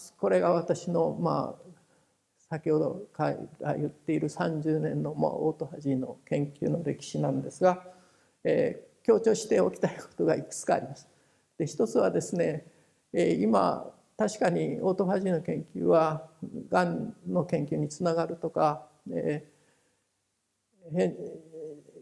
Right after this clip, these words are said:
アルツハイマー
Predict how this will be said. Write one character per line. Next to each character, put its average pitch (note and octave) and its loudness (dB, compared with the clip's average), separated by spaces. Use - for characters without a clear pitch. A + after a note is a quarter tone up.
ア E3 0
ル E3 0
ツ - -10
ハ E3+ 0
イ D#3 0
マ C#3 0
ー - -2